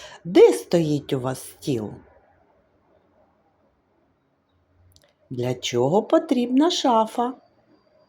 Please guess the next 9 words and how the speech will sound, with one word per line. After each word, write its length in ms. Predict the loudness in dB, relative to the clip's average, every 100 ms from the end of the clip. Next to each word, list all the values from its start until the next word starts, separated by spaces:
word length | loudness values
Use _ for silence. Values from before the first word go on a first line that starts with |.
| _ _ _ _ _ _ _ _ _ -20 _ _ _
Вірно, 600 | -4 0 2 2 0 -6
щоб 260 | -8 -10 -10
складати 760 | -4 0 2 2 0 2 -2
речі. 760 | 2 4 4 2 0 -8 -10 -12 -18 -20 -20 -20 -20 -20 -20 -20 -20 -20 -20 -20 -20 -20 -20 -20 -20 -20 -20 _ _ -20 -20 _ _
Що 380 | -8 0 2 6
можна 280 | 4 4 2
поставити 720 | 2 -4 2 2 4 2 2
на 160 | 2 2
полицю? 840 | 0 0 2 2 -2 -6 -12 -12